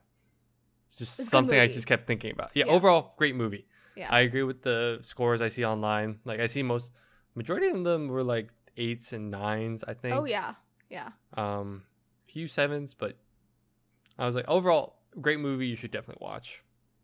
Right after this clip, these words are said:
Speaker 2: It's a must watch.
Speaker 1: Must
Speaker 2: For
Speaker 1: watch.
Speaker 2: sure.
Speaker 1: <sighs>
Speaker 2: Especially for
Speaker 1: Anything?
Speaker 2: the credits. Do it for the credits. <laughs>
Speaker 1: Do it for the credits. Stay for both.
Speaker 2: Yeah,
Speaker 1: Don't
Speaker 2: stay
Speaker 1: be,
Speaker 2: for both.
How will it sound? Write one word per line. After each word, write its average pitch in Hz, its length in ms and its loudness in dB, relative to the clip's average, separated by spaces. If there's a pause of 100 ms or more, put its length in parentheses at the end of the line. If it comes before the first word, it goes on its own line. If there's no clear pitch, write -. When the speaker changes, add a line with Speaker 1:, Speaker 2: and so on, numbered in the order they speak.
(600)
Speaker 2:
It's 262 160 -8
a 208 60 -14
must 208 400 -14
watch. - 560 -20 (320)
Speaker 1:
Must 110 300 -6
Speaker 2:
For - 60 -10
Speaker 1:
watch. - 100 -12
Speaker 2:
sure. - 200 -14 (1700)
Speaker 1:
<sighs> - 20 -20
Speaker 2:
Especially 139 520 0
for 254 120 0
Speaker 1:
Anything? 185 160 -2
Speaker 2:
the - 20 -10
credits. - 880 -6 (1600)
Do 277 140 -4
it 240 80 -2
for 240 80 -10
the 220 100 -14
credits. - 560 -12 (120)
<laughs> - 120 -8
Speaker 1:
Do 143 100 -2
it 123 80 -6
for 120 140 -10
the 120 80 -14
credits. - 380 -18 (120)
Stay 185 240 0
for 175 120 -4
both. 110 320 0 (540)
Speaker 2:
Yeah, - 220 -10
Speaker 1:
Don't 131 160 -6
Speaker 2:
stay 143 160 -2
Speaker 1:
be, 135 40 -8
Speaker 2:
for 131 80 -6
both. - 260 -12